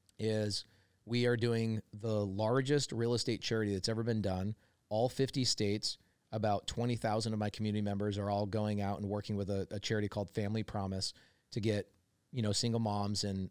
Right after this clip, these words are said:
and their kids off the streets by doing donations. And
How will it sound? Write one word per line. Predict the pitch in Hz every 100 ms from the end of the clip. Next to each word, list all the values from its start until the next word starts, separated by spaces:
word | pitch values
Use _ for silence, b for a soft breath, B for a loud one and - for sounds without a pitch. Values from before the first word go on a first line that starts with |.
| _
and | 101 98 98
their | 98
kids | - 104 101
off | 92
the | -
streets | - - 101 92
by | - 98
doing | 92 101 95
donations. | 95 95 95 - 95 92
And | 95